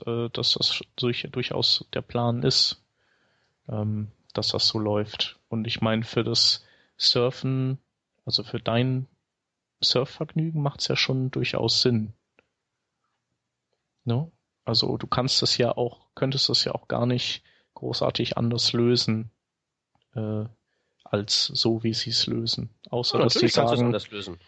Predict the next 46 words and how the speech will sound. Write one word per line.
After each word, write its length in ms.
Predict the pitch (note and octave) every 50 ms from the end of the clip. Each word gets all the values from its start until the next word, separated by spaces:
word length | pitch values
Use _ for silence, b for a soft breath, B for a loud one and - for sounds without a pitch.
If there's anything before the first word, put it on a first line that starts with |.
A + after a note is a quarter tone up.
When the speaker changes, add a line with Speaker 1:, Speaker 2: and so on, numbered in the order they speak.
| b b
Speaker 1:
hier, 320 | b - - C3+ C3 C#3 C#3+
Speaker 2:
Natürlich 300 | C#3+ C#3 C#3 - D4+ -
kann 120 | C3 A#2+
man's 160 | A#2+ A#2+ A#2+ A#2+
Speaker 1:
äh, 40 |
Speaker 2:
anders 180 | A#2+ F#2 F2 -
lösen. 120 | - - -
Speaker 1:
hoste 220 | C3+ C3+ - -
Speaker 2:
Nein, 80 | B2+ B2
Speaker 1:
dir 60 | B2+
Speaker 2:
nein, 60 | B2+ A#2+
Speaker 1:
dein 100 | B2 A#2+
Speaker 2:
nein. 80 | A#2+
Speaker 1:
Proxy 360 | - - C3 - - - A#2+
selber 420 | A2+ A#2+ A#2 A#2+ B2 A#2 A#2 - -
oder 160 | - - -
sowas. 360 | - - - - - - -
Speaker 2:
Nein, 160 | - - B3
nix, 240 | - D4 - - -
nix, 140 | D3 D#3+ -
nix 180 | D#3 F3+ - -
Proxy. 400 | - - F#3+ A3+ - - - A2
Da 140 | G#2 B2+ C3+
müsste 240 | E3 B3+ - - F3
man 100 | E3 D3+
einfach 240 | D#3 E3+ - D#3+
mal, 320 | D3 D3 C#3+ C3+ C3+ C3+ - -
äh, 240 | C#3 B2+ B2 B2 A#2+
den 180 | C3+ C3 B2+
verantwortlichen 560 | A#2+ - C3 F3 F3+ E3 D3+ C3+ A#2+ C#3 B2+ B2
Stellen 460 | - - - F3 C#3+ E3+ F3 F3+ -
in 280 | - C#3+ C#3 - C#3+
den 140 | C#3 C3+ B2+
Hintern 320 | A#2 E3+ A#3+ G3+ B2+ G#2 G2+
treten 380 | - - G2 G2 - G2 -
mit 180 | - G#2 - -
großem 300 | - G2+ F#2+ F2 F2 C#2+
Anlauf, 400 | G#2 C#3+ B2+ F#2+ F2 - - - B B B B B B B
damit 240 | - A#2 D3 E3+
hierzulande 400 | - E3+ D#3+ - D3 C3+ C#3 D3+
mal 160 | C#3 C3+ C3+ C3
so 80 | C3+
ein 60 | B2
bisschen 240 | A#2+ C#3 - - B2
Netzausbau 500 | A2+ - - - - G2+ F#2 - - E2
passiert, 480 | D#2+ - - E2 - - F2+ A2 -